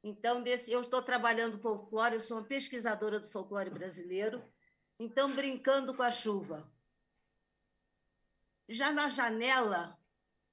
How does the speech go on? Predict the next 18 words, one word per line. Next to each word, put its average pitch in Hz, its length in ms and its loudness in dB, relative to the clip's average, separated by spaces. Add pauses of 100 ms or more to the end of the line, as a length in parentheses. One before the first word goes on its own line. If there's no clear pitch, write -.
(920)
a, 254 300 -2
a 254 40 0
chuvinha 220 920 0
participava. 196 960 -2 (600)
É 226 120 -2
uma 247 220 4
índia 247 340 2
chuvinha 262 800 -2 (440)
que 269 80 -2
brinca 254 560 2
com 214 120 -4
as 226 160 -2
crianças, 220 680 0
que - 160 -4
brinca 262 540 0
com 240 120 -4
as 233 160 -4
flores. 226 680 0